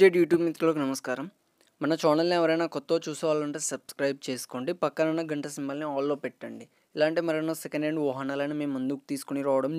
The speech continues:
జరుగుతుంది. ఈ వీడియో చూస్తున్న వారు మీ యొక్క వాహనాలను కానీ ఎలాంటి యంత్ర పరికరాలనైనా మన ఛానల్లో ప్రకటించాలనుకుంటే వీడియోలో కనిపిస్తున్న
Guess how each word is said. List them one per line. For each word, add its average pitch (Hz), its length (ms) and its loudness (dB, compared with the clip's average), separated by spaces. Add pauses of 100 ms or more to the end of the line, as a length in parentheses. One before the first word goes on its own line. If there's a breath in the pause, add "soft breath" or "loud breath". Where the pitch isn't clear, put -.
జరుగుతుంది. 117 480 -6 (840)
ఈ 151 100 -2
వీడియో 170 260 2
చూస్తున్న 160 340 -4
వారు 151 180 2
మీ 151 80 0
యొక్క 143 140 -8 (120)
వాహనాలను 147 500 -2
కానీ 139 180 -4
ఎలాంటి 143 300 -2
యంత్ర 135 180 -6 (120)
పరికరాలనైనా 135 720 -2
మన 127 100 -6 (120)
ఛానల్లో 135 420 0
ప్రకటించాలనుకుంటే 127 920 -2 (500 soft breath)
వీడియోలో 170 320 2
కనిపిస్తున్న 160 440 -4